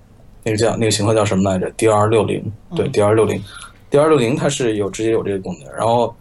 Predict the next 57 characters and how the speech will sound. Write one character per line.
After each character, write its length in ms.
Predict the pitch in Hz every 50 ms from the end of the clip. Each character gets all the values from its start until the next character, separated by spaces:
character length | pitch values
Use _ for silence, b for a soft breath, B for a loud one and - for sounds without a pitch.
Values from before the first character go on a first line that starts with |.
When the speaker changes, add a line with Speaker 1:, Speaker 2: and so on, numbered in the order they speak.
| - - - - - -
Speaker 1:
Zoom 240 | - 147 147 127
的 160 | 110 107 113 110
这 240 | - - 117 110
个 80 | 101 101
H 240 | 107 107 - - 131
六， 280 | 127 120 - - - - -
它 220 | - - 131 131
现 260 | 139 139 - 156 139 131
在 200 | 143 139 120 98
的 40 |
这 140 | 95 - 107
个 80 | 98 98
自 240 | 95 - - 131 123
动 180 | 120 113 101
开 220 | 95 - - 113 113
始 160 | 113 - -
和 100 | - 95
结 200 | - - 101 98
束 280 | 95 - 110 101 98 b b b b b b b b - - -
是 240 | - - - - 143
以 100 | 110 98
那 160 | 104 120 120
个 60 | 104
声 240 | 98 - - 151 156
音 160 | 180 208 220
的 160 | 226 185 - -
大 180 | 180 190 320 320
小 260 | - - - - - -
来。 60 | - - - - - - - - - - - - - - -
Speaker 2:
哦， 160 | - 160 165
就 60 | 185 208
相 180 | 247 262 262
当 160 | 277 269 262
于 100 | 269 247 226 - -
就 160 | - 214 190
输 260 | 185 - - 277 302
入 240 | 320 320 330 294 214
的 300 | 170 151 135 127 127 131 - - - -
声 300 | - - 247 254 277 285
音， 220 | 269 277 277 247
你 100 | 175 143
达 160 | 139 - 139 170
到 140 | 233 220
一 100 | 175 165
定 160 | 185 214 220 196
这 80 | 185
个 100 | 170 151
门 220 | 139 135 127 156 175
限 260 | - 277 277 220 160
以 80 | 131 120
后， 120 | 110 147
它 140 | 147 - 185
就 120 | 190 185
自 120 | 180 233 226
动 100 | 202 175
打 140 | - - 113
开， 280 | - 160 196 247 214